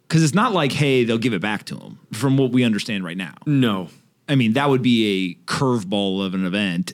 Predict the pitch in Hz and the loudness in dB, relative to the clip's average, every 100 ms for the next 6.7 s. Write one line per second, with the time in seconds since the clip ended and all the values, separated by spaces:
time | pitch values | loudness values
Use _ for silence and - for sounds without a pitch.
0 | - 110 113 101 117 98 95 117 104 95 | -6 -2 0 -2 -2 -2 -2 -2 -2 -2
1 | 101 90 - 143 120 110 113 104 92 113 | -4 -6 -2 0 2 2 0 -2 -2 -2
2 | 101 95 92 92 82 82 85 120 - _ | -2 -2 -4 -6 -6 -8 -8 -8 -10 _
3 | _ _ _ _ - 110 78 - - _ | _ _ _ _ -8 -6 -6 -10 -16 _
4 | _ _ _ _ _ _ _ 131 135 139 | _ _ _ _ _ _ _ 2 2 4
5 | 123 123 110 123 117 120 113 110 110 92 | 0 0 0 -2 -4 0 0 2 0 -2
6 | - 92 113 110 85 78 - | -6 -6 0 0 -2 -6 -16